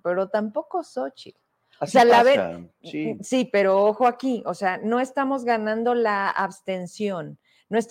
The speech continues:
Speaker 1: porque,
Speaker 2: Sí.
Speaker 1: porque México no ha gobernado de las mayorías reales, ¿sí? O sea, gana de los que van y mueven y la despensa y los apoyos sociales,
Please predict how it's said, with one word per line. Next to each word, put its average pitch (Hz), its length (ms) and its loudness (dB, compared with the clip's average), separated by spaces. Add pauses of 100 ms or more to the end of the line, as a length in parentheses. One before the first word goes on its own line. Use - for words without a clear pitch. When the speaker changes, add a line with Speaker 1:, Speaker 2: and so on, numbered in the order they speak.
Speaker 1:
porque, 214 200 4
Speaker 2:
Sí. 208 180 -2
Speaker 1:
porque 233 240 0
México 247 440 -4
no 233 180 0
ha 233 80 2
gobernado 220 520 0
de 202 160 -4
las 240 360 -2
mayorías 220 600 -2
reales, 160 840 0 (240)
¿sí? 240 240 -4
O 226 80 4
sea, 160 300 2 (140)
gana 190 380 0
de 339 120 0
los 262 200 -2
que 202 120 -2
van 196 360 0
y 302 60 -4
mueven 233 460 0
y 208 80 -2
la 180 120 -2
despensa 196 600 -4
y 277 40 -4
los 175 220 -4
apoyos 156 400 -4
sociales, 262 580 -4